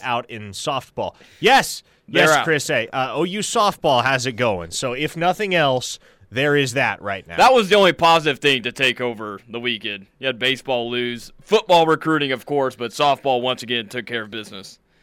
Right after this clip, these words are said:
Speaker 1: Now, from the four oh five, any wide receiver bodies in the transfer portal? At this point, the best available receiver is probably Zachary Franklin,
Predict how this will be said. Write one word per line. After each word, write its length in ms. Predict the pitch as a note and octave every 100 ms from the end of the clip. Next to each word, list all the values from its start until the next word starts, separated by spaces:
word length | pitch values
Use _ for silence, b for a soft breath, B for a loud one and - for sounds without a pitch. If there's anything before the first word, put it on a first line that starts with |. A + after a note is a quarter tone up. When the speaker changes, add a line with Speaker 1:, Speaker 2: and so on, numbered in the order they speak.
| _ _
Speaker 1:
Now, 140 | E3
from 160 | D#3 A3
the 80 | A3
four 180 | A3 G3+
oh 60 |
five, 320 | - F3 B2 C3
any 240 | F3 A3+
wide 320 | G#3+ G3 F#3+
receiver 460 | F3+ D#3+ F#3 F#3 D#3
bodies 520 | C3 C#3 C#3 C#3 C3
in 200 | - C#3+
the 80 | B2+
transfer 540 | - B2+ B2 A#2 -
portal? 420 | G2 G2+ E2 C#2 _ _ _ _ _ _ _ _ _ _
At 360 | D3 D3+ B2+ B2
this 280 | G#3+ -
point, 760 | - - A3+ C4 B3+ - - - _ _
the 180 | C#3 D3+
best 640 | B2 A2 D3+ G3 F#3+ - -
available 760 | - C3+ A2 B2 D3 F3+ F3+ F#3
receiver 580 | F3+ - G3+ G3 F#3+ G3
is 220 | G#2+ -
probably 640 | - - A2+ D3+ D#3 D3+
Zachary 640 | A#2+ B2 - - C3+ C#3+ A#2
Franklin, 760 | - A2 G#2+ A#2 C#3+ D3